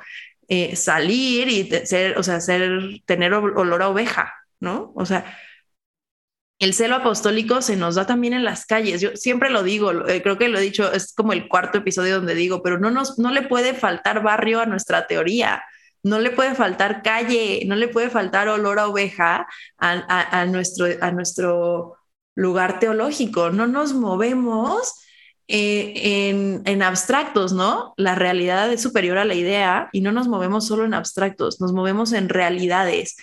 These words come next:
O sea, y nuestra realidad fundamental es que Cristo vive y nos quiere vivos. Pero esto surge también de la experiencia. O sea,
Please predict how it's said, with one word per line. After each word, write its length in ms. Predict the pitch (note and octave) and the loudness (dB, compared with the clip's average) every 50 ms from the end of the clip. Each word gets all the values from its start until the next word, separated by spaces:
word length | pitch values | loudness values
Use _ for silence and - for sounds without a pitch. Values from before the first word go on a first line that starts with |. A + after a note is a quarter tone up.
| - - - - - - _ | -20 -20 -20 -20 -20 -8 _
O 80 | - G3 | 0 0
sea, 160 | G3 G#3+ A3 | 0 2 2
y 80 | A#3+ A#3+ | 2 2
nuestra 380 | A#3 A#3+ A#3 A3+ A#3 A3+ G#3 | 2 0 0 2 2 2 2
realidad 500 | G3 G#3+ G#3+ G3+ G3+ F#3+ F#3 F#3 F#3+ F#3+ | 2 2 2 2 2 2 2 0 0 0
fundamental 840 | - - B3 B3 A#3+ G#3+ F#3+ F3 E3+ F#3 E3+ F#3 G3+ A3 B3+ - - | -2 -2 0 0 0 0 0 0 -2 0 0 2 2 2 0 -2 -4
es 240 | - G3+ G3 G3 - | -4 -4 -4 -4 -4
que 220 | - G#3+ G#3 G#3 - | -4 -4 -4 -2 -2
Cristo 460 | G#3+ G#3+ A3+ A3 A3 - B3 A#3+ A#3+ | 0 0 0 -2 -2 0 0 0 0
vive 600 | G#3 G3 F#3+ F3 F3 F3 F3 D4 G4+ - - _ _ _ | 0 0 0 0 2 2 0 0 -4 -6 -12 _ _ _
y 100 | - F#3+ | -4 -4
nos 240 | F3+ E3+ - - - | -2 -2 -4 -6 -4
quiere 260 | - F#3+ F3+ F3+ F3+ | -2 0 0 0 0
vivos. 580 | F3+ F#3+ G#3+ F#3+ F3+ E3+ - - - - - _ _ _ _ _ _ _ _ _ _ _ _ _ _ _ _ _ _ _ _ _ _ _ _ _ _ _ _ _ - | 0 0 0 0 -2 -2 -4 -4 -8 -10 -14 _ _ _ _ _ _ _ _ _ _ _ _ _ _ _ _ _ _ _ _ _ _ _ _ _ _ _ _ _ -2
Pero 200 | - A3 G#3 G#3 | -2 0 0 0
esto 560 | G#3+ A3+ A3 A3+ - B3+ B3+ - - - - - | 0 0 0 0 0 2 2 0 -2 -4 -8 -10
surge 440 | - - - A#3+ A#3+ A#3 A3+ A#3+ A#3+ | -6 -2 0 0 0 0 0 0 0
también 340 | A#3+ - E3 F#3 F3+ F#3+ G3+ | 0 -2 -2 0 0 0 0
de 80 | G#3 | 0
la 80 | F#3+ E3 | -2 -2
experiencia. 640 | - - - - E3+ E3+ F3 F3+ F3+ F3+ F3 F3+ - | -4 -6 -4 -4 -2 0 0 -2 -2 -2 -2 -2 0
O 40 | E3+ | 0
sea, 200 | - F3+ - | -2 -2 -4